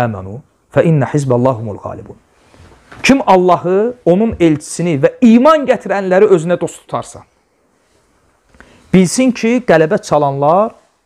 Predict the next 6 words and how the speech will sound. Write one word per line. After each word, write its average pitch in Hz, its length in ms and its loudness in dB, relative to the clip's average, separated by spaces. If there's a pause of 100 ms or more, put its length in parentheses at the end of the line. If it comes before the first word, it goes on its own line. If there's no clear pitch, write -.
(340)
Allahın 131 360 -2
ordusudur, 98 540 -10 (140)
Allahın 110 300 -4
firqəsidir. - 540 -16 (540)
Kim 262 240 2
Allahı, 160 680 0